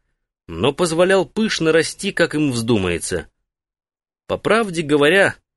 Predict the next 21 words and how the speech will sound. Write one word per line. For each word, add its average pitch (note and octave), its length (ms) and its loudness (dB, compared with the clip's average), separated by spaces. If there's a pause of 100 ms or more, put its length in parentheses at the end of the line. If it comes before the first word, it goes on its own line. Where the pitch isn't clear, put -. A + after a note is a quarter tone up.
(400)
до F#2+ 180 -2
подарка C3 520 2
доктора B2 580 0
Рии B2+ 460 -2
у F#2 100 -6
него G2 240 0
не C#3 180 2
было D3+ 220 0
зеркала. C#3+ 580 -2 (800)
Он A#2 240 -2
с A#2+ 60 -6
сомнением E3 760 2
взглянул C3 520 2
на B2+ 140 2
Бродобрея. G#2+ 680 2 (1500)
"Боюсь, F2+ 540 -4
что - 240 -6
если G2+ 380 -2
ты G#2+ 160 -4
не G2 140 0
алхимик, G#2+ 680 -4